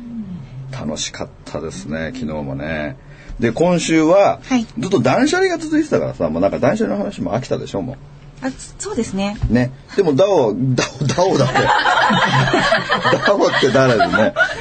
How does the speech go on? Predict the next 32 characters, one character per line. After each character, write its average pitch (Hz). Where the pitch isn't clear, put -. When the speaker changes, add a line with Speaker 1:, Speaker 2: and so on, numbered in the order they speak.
Speaker 2:
昨 127
日 131
喋 135
り 147
す 131
ぎ 98
て、 80
舌 151
が 98
回 85
ら 95
な -
い 254
ね。 262
ダ 117
オ。 113
ダ 302
オ 262
は 127
さ、 117
Speaker 1:
は 294
い。 -
Speaker 2:
断 220
捨 226
離 403
し -
て 208
な 220
い 123
で 76
し 71
ょ？ 113